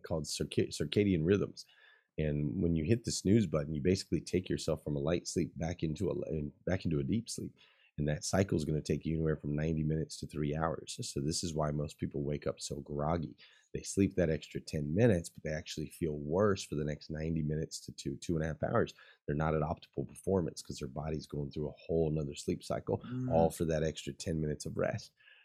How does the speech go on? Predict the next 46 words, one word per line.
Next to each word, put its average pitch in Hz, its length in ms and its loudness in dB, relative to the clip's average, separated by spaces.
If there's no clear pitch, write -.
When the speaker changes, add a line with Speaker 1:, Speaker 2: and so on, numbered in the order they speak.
Speaker 1:
So 78 220 0
the 71 100 -2
snooze 123 260 10
button's 87 360 6
the 76 240 4
greatest 85 380 2
salesman 78 320 2
in 71 60 0
the 69 80 -4
world. 71 360 2
It 67 120 -8
says, 85 240 2
"Hey, 202 240 12
stay 180 300 8
here 185 120 12
ten 175 240 10
more 175 160 10
minutes 175 320 10
and 127 100 8
you're 139 120 12
gonna 147 120 12
feel 170 260 12
great." 160 360 10
The 73 100 0
truth 90 320 6
is 90 240 10
you're 69 80 -2
gonna 76 140 2
feel 73 380 0
much, 85 460 2
much 76 260 0
worse 110 420 0
when 87 140 -4
you 80 80 -2
hit 78 140 -6
that - 120 -4
snooze 95 120 4
Speaker 2:
Yeah. 120 220 6
Speaker 1:
button. - 160 -6
So - 160 -2
Speaker 2:
I 151 40 8
Speaker 1:
a - 20 10
Speaker 2:
didn't 170 140 12
Speaker 1:
lot 165 40 12
of 156 60 12
Speaker 2:
know 160 80 12